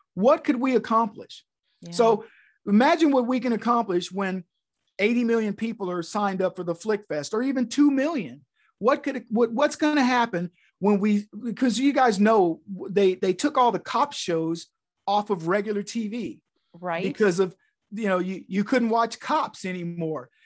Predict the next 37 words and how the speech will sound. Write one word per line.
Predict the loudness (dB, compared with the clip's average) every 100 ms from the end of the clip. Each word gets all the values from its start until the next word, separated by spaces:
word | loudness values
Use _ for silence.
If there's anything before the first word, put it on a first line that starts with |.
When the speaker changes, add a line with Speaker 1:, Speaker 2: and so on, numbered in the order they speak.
| _
Speaker 1:
because, | -6 2 2 0 _ _
"Oh, | 6 8 8 6
it's | 4
making | 2 2 2 0
black | 2 2 0
people | -4 -2 -2
look | -2 -2
bad." | -4 -4 -6
No, | -8 -2 0 2 0 -6
black | -4 0 0 -2
people | -8 -4 -4
are |
making | -2 -2 -2
black | -2 -2 -2
people | -4 -4 -4
look | -4 -2
bad, | -4 -4 -6 -8 _
Speaker 2:
<laughs> | -20 _ 0
Speaker 1:
right? | 0 0 _ _ -6
<laughs> | -6 -8 -4
But | 0 2 2 4
they | 6
wanna | 6 2 2
blame | 0 0
the |
cops. | -2 -4 -4 -8 _ _ _
How | -2
about | 4 4 4
we | 2
bring | 0 -2 -2 -2 -6 -10 -6
these | -6 -4
shows | -4 -4 -4
back? | -4 -6 -6
So | -6
we're | -4
in |
a, | -4